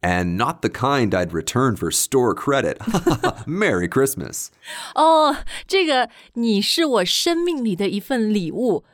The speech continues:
Speaker 2: 听了是，you know，很serious，很，很动真情，但是后一趴就不对了。<laughs> 画风，
Speaker 1: Right.
Speaker 2: 画风一转就变成，"Not the kind I'd return for store credit."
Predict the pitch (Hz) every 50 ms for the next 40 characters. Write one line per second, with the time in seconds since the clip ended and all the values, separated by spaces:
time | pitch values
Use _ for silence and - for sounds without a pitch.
0 | _ _ _ - - 302 294 285 247 247 - - 247 220 208 233 233 202 185 202
1 | 214 208 165 - - 233 214 226 226 202 185 180 175 - 220 - 214 180 175 180
2 | - 214 175 170 - 294 233 185 185 - 226 214 220 220 - - 160 160 180 220
3 | 214 214 220 - - 349 285 233 190 175 - - 190 175 175 175 175 160 190 185
4 | 165 165 180 - - - - _ - - - - - - - 277 220 202 180 247
5 | 240 330 - - - - - - - - - - 359 - 262 - 349 277 277 -
6 | 302 285 - - 262 180 226 233 247 240 247 269 226 208 - 220 208 202 - -
7 | - - - - 330 427 622 - 240 240 233 - 262 220 220 208 196 202 175 165
8 | 160 180 180 180 240 220 220 208 180 175 175 165 160 170 - - - - 208 233
9 | 233 233 - - 208 202 214 196 - -